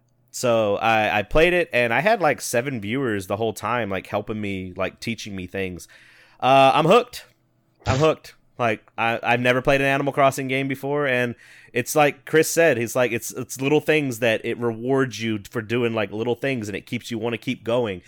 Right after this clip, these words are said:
And you have, like, daily things that you wanna do, and you're like, "Oh, I just gotta get this, uh, T V, or not to T V, I need to get this, uh, expansion for my inventory,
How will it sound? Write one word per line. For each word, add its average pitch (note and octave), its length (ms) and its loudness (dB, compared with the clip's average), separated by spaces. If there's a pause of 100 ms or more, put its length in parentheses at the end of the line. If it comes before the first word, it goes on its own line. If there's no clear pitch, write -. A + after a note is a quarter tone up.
(300)
And G#2+ 220 0
you A2+ 140 -4
have, A2+ 320 0
like, A2 220 0 (420)
daily A#2 480 2
things A#2 340 -4
that G#2 180 -8
you A#2 80 -8
wanna G#2+ 200 -4
do, A2 340 -4
and F#2+ 140 -6
you're G2 80 -4
like, F#2+ 160 -2
"Oh, C3 100 4
I A#2 140 4
just C3+ 160 -4
gotta D3 180 2
get C#3+ 220 -4
this, D3+ 200 0 (480)
uh, B2 480 6
T E3 220 -2
V, D#3+ 320 2
or B2+ 160 4
not B2+ 160 2
to B2 140 -4
T B2+ 220 -4
V, A#2 140 0
I A2 60 2
need B2 140 -2
to B2+ 80 -4
get C3+ 180 -2
this, C#3+ 220 -2
uh, B2 260 4
expansion D3 680 2
for C#3 100 -2
my C3 160 0
inventory, A#2 720 -2